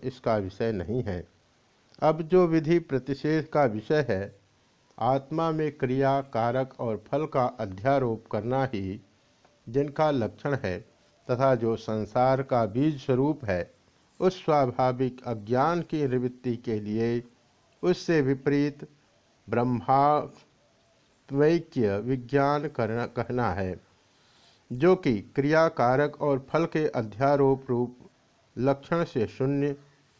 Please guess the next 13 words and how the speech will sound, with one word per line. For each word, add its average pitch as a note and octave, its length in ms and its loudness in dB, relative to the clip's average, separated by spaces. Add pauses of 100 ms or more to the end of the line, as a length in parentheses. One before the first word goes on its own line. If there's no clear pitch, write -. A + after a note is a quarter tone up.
(180)
और C#3+ 320 2
आत्यंतिक D3+ 840 -2
निःश्रेयस D3 680 2
स्वरूप C3+ 520 0
प्रयोजन C3 420 2
वाला G2+ 340 -2
है। F2+ 240 -6 (760)
इसी F3+ 240 4
के F3 180 0
लिए D#3 320 2
आगे C3+ 320 2
का B2 180 0
ग्रंथ C3 320 -2